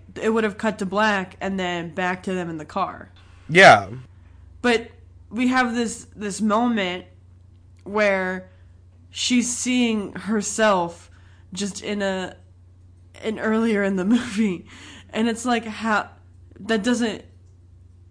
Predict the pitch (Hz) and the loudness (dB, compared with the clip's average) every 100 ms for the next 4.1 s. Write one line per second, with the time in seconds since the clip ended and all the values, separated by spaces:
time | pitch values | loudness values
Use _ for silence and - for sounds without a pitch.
0 | - - 185 208 214 233 240 220 202 202 | -20 -16 -12 -8 -2 0 0 0 0 0
1 | 208 208 190 - - - - - - - | -2 -2 -6 -10 -14 -18 -20 -20 -20 -20
2 | - - - - - - - - - - | -20 -20 -18 -14 -14 -14 -18 -20 -20 -20
3 | - 143 147 - 156 165 151 233 262 226 | 2 8 8 6 4 2 2 -2 -2 0
4 | 220 | -4